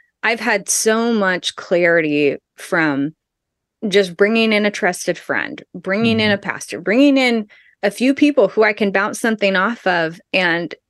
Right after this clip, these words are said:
Speaker 1: and w-, if you're talking to someone who's wise, it can really quickly help you go, "Okay, well, yeah, your,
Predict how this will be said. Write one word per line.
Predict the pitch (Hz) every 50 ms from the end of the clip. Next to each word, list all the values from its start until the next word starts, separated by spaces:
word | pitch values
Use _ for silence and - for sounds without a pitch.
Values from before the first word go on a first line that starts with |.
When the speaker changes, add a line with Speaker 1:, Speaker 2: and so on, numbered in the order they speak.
| _ _ _ _ _ _
Speaker 1:
and | - 214 220
w-, | 226 233 -
if | 247 269 -
you're | 269 254
talking | - 311 311 339 - 294 262
to | 269
someone | - 277 240 220 208 202
who's | 202 226 226 208 - -
wise, | 202 208 226 214 202 - - -
it | 277 -
can | - 285 254
really | 240 262 339 - 262 226
quickly | - - 262 294 294 - 285 226 196 180
help | 160 196 214 214 208 -
you | 202 196
go, | 180 208 208 202 202 190 180 180 180 - _ _ _ _ _ _ _ _ _ _ _ _ _ _ _ _ -
"Okay, | 302 302 302 302 285 214 180 175
well, | 190 196 208 214 214 208 208 214 208 - _ _ _ _ _ _ _
yeah, | 226 226 254 226 - - - -
your, | 254 220 220 226 226 -